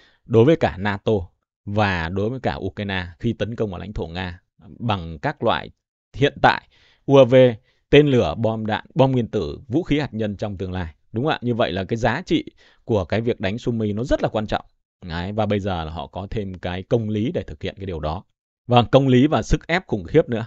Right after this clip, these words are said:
đúng không ạ? Đấy, như vậy là câu trả lời, ừ, của tôi, đúng không ạ? Có nghĩa rằng là nó thực ra tôi đã trả lời trước trong các cái bài bình luận trước rồi,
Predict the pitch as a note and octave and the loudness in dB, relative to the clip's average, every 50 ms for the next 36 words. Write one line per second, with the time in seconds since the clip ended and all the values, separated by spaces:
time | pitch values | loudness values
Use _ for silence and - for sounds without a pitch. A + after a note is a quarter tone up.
0 | - _ - - F2+ F2+ F2 - _ _ _ _ - - E2+ F2+ F#2 F2+ G2 D#2 | -10 _ -14 -10 -8 -8 -8 -8 _ _ _ _ -10 -6 -4 -4 -2 -2 -2 -4
1 | D2+ F2 D#2+ D#2 D2 D2+ D2+ D2 C#2+ D2 F2+ - _ _ _ _ _ _ _ _ | -4 -4 -6 -6 -6 -6 -8 -8 -10 -10 -14 -16 _ _ _ _ _ _ _ _
2 | _ _ _ - - B2 A2+ - G#2 F#2 F2+ F2+ F#2 F#2+ F#2 F2 E2 E2 - _ | _ _ _ 2 4 4 4 4 0 -2 0 0 0 0 0 -2 -4 -6 -10 _
3 | - G#2 F#2+ F#2 E2+ - G#2 G2 E2+ - - A2+ A2 G#2+ G#2+ G2+ F#2+ G2+ A2 A2+ | -14 -12 -12 -12 -8 -4 -2 -2 -2 0 0 0 0 0 0 -2 -4 -4 -4 -6
4 | - - - G2 G#2+ A#2 A#2+ A#2+ B2 B2 A2 G2+ F#2+ F#2 F2+ F2 E2+ F2+ F#2 G2+ | -8 -8 -6 -4 -2 -2 -2 0 0 0 -2 -2 -2 -4 -4 -4 -4 -4 -4 -4
5 | G#2 - A2 F#2 G#2 A2 G#2+ G2+ - G#2+ G2 F#2 G2+ - F#2 E2+ D#2+ D#2+ D#2 D#2 | -2 -4 -4 -2 -2 -2 -2 -2 -2 -4 -6 -6 -8 -8 -8 -6 -6 -6 -6 -4
6 | - D3+ D#3+ D3+ - A2 G2+ G2 - A2 A#2 - A2 G#2 F#2+ E2+ D#2+ E2 E2 D2+ | -4 -4 -4 -4 -6 -10 -10 -8 -8 -8 -8 -8 -8 -8 -8 -8 -8 -8 -10 -10
7 | D2+ D#2+ - - - A2 A2+ A2+ G#2 F2 | -10 -12 -12 -12 -12 -12 -12 -8 -8 -8